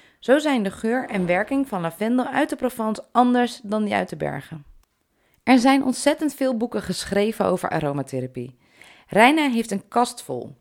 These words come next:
Ze raadt verschillende boeken aan voor alle masseurs die zich met aromatherapie bezig willen gaan houden of al houden. Al deze titels vind je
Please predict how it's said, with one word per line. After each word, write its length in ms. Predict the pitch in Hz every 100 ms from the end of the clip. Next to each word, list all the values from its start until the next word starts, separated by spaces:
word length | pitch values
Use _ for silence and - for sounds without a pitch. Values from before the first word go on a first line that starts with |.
| _ _ _ _ _ _ _ _
Ze 160 | - 233
raadt 260 | 247 247
verschillende 520 | 208 180 277 381 381
boeken 240 | 262 269 -
aan 240 | 196 208
voor 180 | - -
alle 240 | - 214 262
masseurs 640 | 269 269 196 185 226 -
die 140 | 208
zich 160 | 214 214
met 160 | 202 180
aromatherapie 680 | 160 170 160 165 156 - 139
bezig 500 | 139 185 214 277 - - - - _ _ _ _
willen 320 | 156 160 202
gaan 120 | 269
houden 340 | 254 247 247 -
of 180 | 254
al 140 | 311 226
houden. 520 | 147 120 117 123 127 _ _ _ _ _ _
Al 180 | - 392
deze 260 | 359 302
titels 580 | 269 262 254 262 254 - _ - _
vind 380 | - 339 415
je 240 | - 294